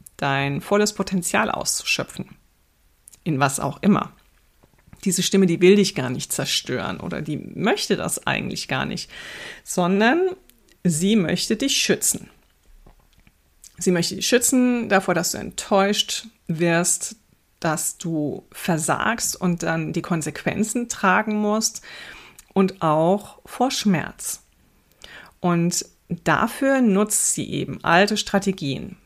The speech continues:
nämlich Rückzug, ähm, Selbstkritik, und auch Schwarzmalerei, weil diese Stimme, die weiß, früher hat es funktioniert. Wenn sie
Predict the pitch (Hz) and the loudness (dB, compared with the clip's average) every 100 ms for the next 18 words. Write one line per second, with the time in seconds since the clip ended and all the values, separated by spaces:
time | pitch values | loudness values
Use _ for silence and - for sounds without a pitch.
0 | - 175 - - - 226 247 - 214 202 | -6 -4 -4 -6 0 0 0 -2 2 6
1 | 196 190 190 - - - - - - - | 8 6 4 -4 -18 -20 -20 -20 -18 -2
2 | 180 170 170 165 175 175 160 - - 190 | 2 2 2 2 4 6 4 0 -4 -6
3 | - 190 175 175 - - _ _ - - | 0 2 4 0 -8 -16 _ _ -20 0
4 | 190 190 - 180 - - 160 160 - 175 | 2 4 4 4 2 2 2 2 0 2
5 | 190 247 285 190 170 131 185 262 294 302 | 4 4 4 4 2 2 4 4 4 0
6 | - - - - 190 170 170 - - - | -8 -20 -20 0 2 2 0 -2 -2 2
7 | 160 170 202 302 494 - _ _ _ - | 2 4 4 4 0 -4 _ _ _ -4
8 | 175 - 113 135 254 - - 185 175 202 | -4 0 0 2 -2 -4 -4 0 2 2
9 | 185 190 - - - 185 180 180 165 131 | 0 0 -2 -2 -2 -2 0 0 -2 -4
10 | 139 143 147 - 160 156 156 | -6 -4 -4 -4 -2 -2 -2